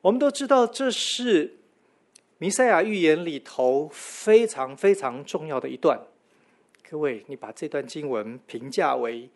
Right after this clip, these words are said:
弥赛亚经文里头大概不是第一名，就是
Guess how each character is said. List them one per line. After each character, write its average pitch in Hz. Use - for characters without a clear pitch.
弥 131
赛 156
亚 123
经 160
文 131
里 120
头 110
大 135
概 131
不 131
是 -
第 185
一 180
名， 139
就 143
是 135